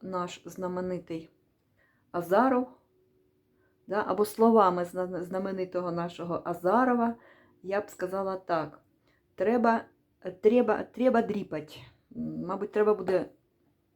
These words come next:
тікати, да? Щоб безперешкодно можна було вискочити в потрібний момент з України. Втекти, іншими словами, втекти, да?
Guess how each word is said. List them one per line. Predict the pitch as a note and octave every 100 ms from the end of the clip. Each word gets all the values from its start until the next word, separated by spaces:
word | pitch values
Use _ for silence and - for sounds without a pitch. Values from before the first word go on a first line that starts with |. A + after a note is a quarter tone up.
| - - _ _ _
тікати, | - - E3 D3+ C#3 D3
да? | F3 C4+ -
Щоб | - F3
безперешкодно | F3 F#3 F#3 F3+ - D4 C#4+ A#3
можна | G#3 A#3+ A3
було | F#3 G3+ G#3 - E3+
вискочити | C4 C4+ - F#3 - E3 D#3+ -
в | - -
потрібний | F#3+ F#3+ G#3+ A#3+ G#3+ G#3 G3+ _ _ _ - - - - - _ _ _
момент | - A#3 G#3 A#3 D4 C4 - - F3
з | -
України. | B3 - A3 G#3+ F3+ F#3 E3 D#3+ E3
Втекти, | - - F4 E4+ - - D#3+ D3 -
іншими | - D#3+ - D3+ D3+
словами, | - D3+ D3 C3+ C#3 D3
втекти, | - - D4 - - D3 D3 D3 _ _ _
да? | G3+